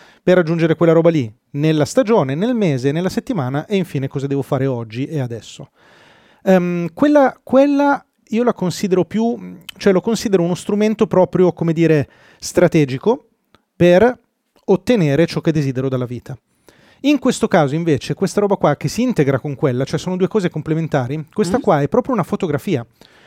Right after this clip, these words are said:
Speaker 1: Cioè io ho bisogno di capire come funziono, come funziono io e come funziona il mio progetto lavorativo.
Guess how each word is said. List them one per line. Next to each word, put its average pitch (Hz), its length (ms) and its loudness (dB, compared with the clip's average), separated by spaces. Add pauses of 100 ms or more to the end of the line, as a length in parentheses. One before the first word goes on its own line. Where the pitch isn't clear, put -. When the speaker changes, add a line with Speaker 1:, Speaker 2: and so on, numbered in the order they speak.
(140)
Speaker 1:
Cioè 226 160 4
io 247 160 2
ho - 20 2
bisogno 170 600 -2 (220)
di 160 280 -4
capire 226 720 0 (600)
come 269 300 2
funziono, 214 840 0 (440)
come 262 220 2
funziono 226 500 -2
io 226 220 0
e 262 40 -2
come 202 220 -2
funziona 202 400 -2
il 220 80 0
mio 170 120 0
progetto 175 500 0
lavorativo. 127 600 -2